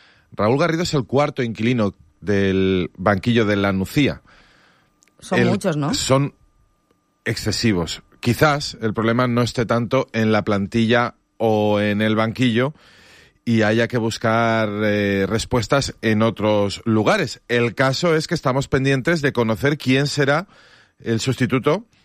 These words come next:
Speaker 1: de Garrido al frente del equipo rojillo, que está penúltimo clasificado en Segunda Federación después de haber descendido, recordemos, el año pasado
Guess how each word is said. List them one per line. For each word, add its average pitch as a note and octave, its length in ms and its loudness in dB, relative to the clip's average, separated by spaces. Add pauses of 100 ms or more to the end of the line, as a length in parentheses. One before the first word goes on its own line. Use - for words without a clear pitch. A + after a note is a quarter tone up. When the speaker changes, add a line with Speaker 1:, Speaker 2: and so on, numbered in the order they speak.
(140)
Speaker 1:
de G#2+ 480 2
Garrido G#2+ 560 0
al G2+ 140 0
frente G2+ 380 -2
del F#2+ 160 2
equipo G2 500 0
rojillo, G#2+ 460 -2
que A#2 280 0
está G#2 380 -2
penúltimo G2+ 640 0
clasificado A#2 640 -2
en G2+ 160 0
Segunda G2+ 540 2
Federación A#2 680 0
después G#2 460 0
de A#2 60 4
haber A2 140 2
descendido, A#2+ 540 0
recordemos, G#2+ 460 -4
el A2 80 0
año G#2+ 120 0
pasado A2+ 400 0